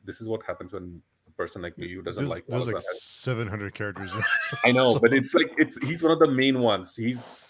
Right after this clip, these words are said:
Speaker 1: he's one
Speaker 2: Uh,
Speaker 1: of the big ones with the big sword, and he's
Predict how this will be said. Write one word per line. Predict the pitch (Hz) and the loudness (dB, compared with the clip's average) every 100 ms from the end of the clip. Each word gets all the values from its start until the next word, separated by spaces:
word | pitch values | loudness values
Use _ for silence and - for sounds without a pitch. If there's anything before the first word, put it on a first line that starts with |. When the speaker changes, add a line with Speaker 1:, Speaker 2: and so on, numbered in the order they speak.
| _ - _ _ _ _ - | _ -20 _ _ _ _ -8
Speaker 1:
he's | 147 104 | -4 0
one | 135 | 0
Speaker 2:
Uh, | 131 | 0
Speaker 1:
of | 127 | 0
the | 135 123 113 104 92 90 _ _ _ _ - - | 2 4 4 4 0 -8 _ _ _ _ -10 2
big | 135 135 | 2 4
ones | 135 127 127 - - - - | 2 2 0 -8 -12 -14 -6
with | 113 117 | -2 0
the | 120 | 0
big | 127 123 | 0 -4
sword, | 123 123 123 117 113 | -2 0 2 2 0
and | 107 | -2
he's | 113 117 101 - - | -4 -4 -6 -14 -16